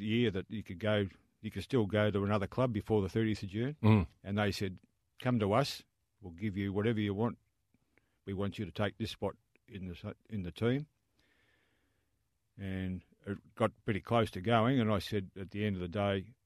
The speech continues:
Speaker 1: it was about twice as much money. Um, at the end of the day, they said, "Make your decision." I said, "No, look, I really don't want to leave this foot-, footy club. I love the cl-, Fitzroy Football Club. I don't want to leave."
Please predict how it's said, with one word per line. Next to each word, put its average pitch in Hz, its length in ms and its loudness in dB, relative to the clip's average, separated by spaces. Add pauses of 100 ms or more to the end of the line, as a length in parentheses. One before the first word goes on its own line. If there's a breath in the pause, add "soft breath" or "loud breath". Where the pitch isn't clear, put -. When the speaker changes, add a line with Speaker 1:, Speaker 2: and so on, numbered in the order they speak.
(380)
Speaker 1:
it 110 60 -4
was 101 180 0
about 95 220 -10 (400)
twice 120 280 2
as 92 80 -2
much 101 220 -2
money. 127 340 0 (1200)
Um, 95 460 -8 (400)
at 87 80 -14
the 104 80 -4
end 104 100 -2
of 90 60 -6
the 92 60 -6
day, 98 360 0 (1400)
they 92 120 -10
said, 98 280 -6 (400)
"Make 107 160 0
your 95 100 -8
decision." 101 360 -2
I 95 100 0
said, 98 200 -4 (220)
"No, 95 260 -2
look, 92 160 -4
I 95 60 0
really 101 320 0
don't 92 200 2
want 92 140 -4
to 90 80 -6
leave 87 260 -6
this 87 120 -18
foot-, 92 240 -12 (240)
footy 90 180 -6
club. 82 240 -8 (480)
I 87 60 -2
love 95 200 0
the 85 160 -6
cl-, - 720 -12
Fitzroy 98 340 -2
Football 101 340 -2
Club. - 220 -4 (1040)
I 92 80 -6
don't 92 140 2
want 87 120 0
to 87 40 0
leave." 87 360 -4